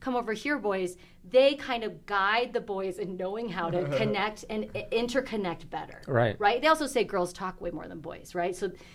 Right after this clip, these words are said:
Speaker 1: that's true even as you get older. I mean, look at me. I can't stop talking. <laughs> Right? So, and, and so I think knowing that, does that mean that boys can't do that?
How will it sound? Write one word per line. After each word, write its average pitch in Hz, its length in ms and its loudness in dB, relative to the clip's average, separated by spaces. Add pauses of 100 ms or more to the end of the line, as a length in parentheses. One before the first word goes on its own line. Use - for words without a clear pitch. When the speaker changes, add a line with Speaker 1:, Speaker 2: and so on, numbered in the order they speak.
(180)
Speaker 1:
that's 208 320 6
true 180 260 4
even 175 280 4
as 160 120 0
you 160 60 -6
get 151 120 -4
older. 185 200 0
I 160 80 -4
mean, 165 120 -2
look 160 140 -6
at 160 60 -6
me. 180 100 -4
I 139 60 -6
can't 147 180 -12
stop - 160 -16
talking. - 280 -2
<laughs> - 1120 6
Right? 554 240 4
So, 294 300 4 (420)
and, 277 160 2
and 277 160 -2
so 285 160 4
I 269 80 8
think 320 380 0
knowing 285 540 4
that, 190 180 2
does 226 140 -4
that 294 220 4
mean 277 220 0
that 220 160 0
boys 220 300 2
can't 175 440 -10
do 302 240 -2
that? 180 260 -2